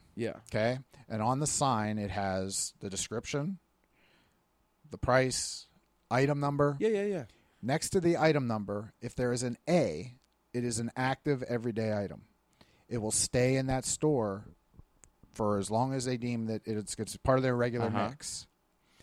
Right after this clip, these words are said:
Speaker 2: If it has an S, it's a special buy.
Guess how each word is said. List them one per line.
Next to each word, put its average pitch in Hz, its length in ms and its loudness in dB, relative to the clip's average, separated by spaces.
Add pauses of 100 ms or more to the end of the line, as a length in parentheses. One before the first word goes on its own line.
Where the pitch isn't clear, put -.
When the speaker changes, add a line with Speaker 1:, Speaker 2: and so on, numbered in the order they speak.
(220)
Speaker 2:
If 120 120 -6
it 123 80 2
has 123 160 0
an 113 220 -6
S, - 560 0 (640)
it's 95 160 -8
a 113 40 -8
special - 460 -2
buy. 113 500 0